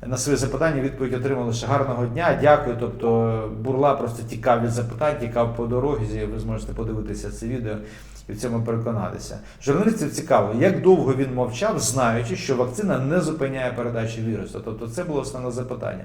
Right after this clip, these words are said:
Ви ж знали, Альберте Бурла, що вакцина не зупиняє передачу вірусу. Чому ви про це знали і не говорили? А навпаки, всім брехали про те, що вона зупиняє передачу вірусу. Або унеможливлює інфікуватися в наступний раз.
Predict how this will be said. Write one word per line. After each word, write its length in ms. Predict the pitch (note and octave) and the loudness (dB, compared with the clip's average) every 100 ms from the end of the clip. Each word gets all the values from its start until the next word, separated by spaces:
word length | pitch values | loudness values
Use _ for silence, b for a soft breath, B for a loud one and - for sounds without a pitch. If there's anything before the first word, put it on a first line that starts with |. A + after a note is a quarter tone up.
| B B | B B
Ви 220 | C3+ F#3 | 2 6
ж 60 | G3 | 6
знали, 440 | F#3+ G3+ C#3 G#2 G2 - - | 4 2 4 2 -2 -8 -2
Альберте 540 | B2 B2+ A#2 A2 - A2+ | 2 4 2 -2 -2 -2
Бурла, 480 | A#2+ C3 B2 G2 | 0 2 2 0
що 160 | A2 B2 | -4 -6
вакцина 400 | B2 - G3+ D#3+ | -4 -4 -2 0
не 160 | C#3 D#3 | 0 0
зупиняє 460 | D#3+ F3+ E3+ C3+ | -2 -4 0 0
передачу 480 | A#2 A#2 A#2 A#2 A#2+ | 0 0 0 0 -2
вірусу. 320 | A#2 - - - B B | -6 -6 -10 -14 B B
Чому 220 | C#3+ G3 | -2 2
ви 120 | G#3+ | 2
про 140 | E3+ D#3 | 0 -2
це 180 | D#3 | 0
знали 400 | C3+ A#2 F#3 G3+ | 0 0 0 0
і 140 | C#3+ C#3+ | 0 0
не 120 | D3+ | 0
говорили? 640 | C3+ D3+ D#3 F3+ D#3+ G#2+ | 2 2 2 4 4 2
А 40 | G#2 | 0
навпаки, 380 | B2 D3 F3+ E3+ | -2 -4 -4 -4
всім 300 | - F3+ C3 | -2 -2 -2
брехали 440 | B2+ B2 F#3 F#3+ | -2 0 0 0
про 160 | A#2+ B2 | -2 -4
те, 120 | C3+ | -4
що 160 | - G#2+ B B | -4 -6 B B
вона 200 | B2+ C#3 | -4 -2
зупиняє 580 | C#3+ E3 D3 C3 A2+ G#2+ | -2 -2 -2 0 0 0
передачу 420 | G#2 G2 F#2+ - | -4 -6 -8 -10
вірусу. 380 | F#2+ F#2 F#2 - - B B B B | -10 -10 -12 -14 -16 B B B B
Або 280 | A#2 A#2 D3+ | 2 4 4
унеможливлює 840 | E3 D#3+ D#3+ C#3+ D3+ E3+ D#3+ C#3+ | 4 4 4 2 2 4 4 2
інфікуватися 760 | C#3 C#3+ C#3 C3+ C3 A#2 C3+ | 0 -4 -2 0 0 -2 -4
в 40 | B2+ | -4
наступний 480 | A#2+ - A2+ G#2+ F#2+ | -6 -6 -6 -4 -6
раз. 280 | F#2 F#2+ | -6 -10